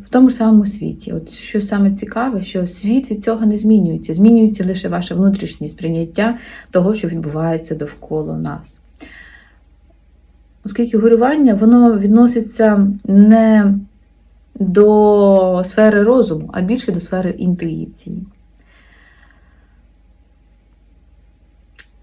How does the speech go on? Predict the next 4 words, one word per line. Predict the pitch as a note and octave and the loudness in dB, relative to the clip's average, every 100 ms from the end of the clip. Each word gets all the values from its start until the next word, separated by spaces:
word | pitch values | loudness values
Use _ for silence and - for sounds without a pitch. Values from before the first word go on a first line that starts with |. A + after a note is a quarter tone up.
| _ _ | _ _
Треба | - B3+ B3 | -6 -4 -2
усвідомити, | A#3 G#3+ G#3+ A3+ G3+ F#3 | -4 -2 0 2 0 -4
що | F3 - F#3 F#3 F3 E3+ - | -10 -8 -6 -4 -4 -6 -8
горе — | F3 G#3+ C4 E3 | -2 0 0 -2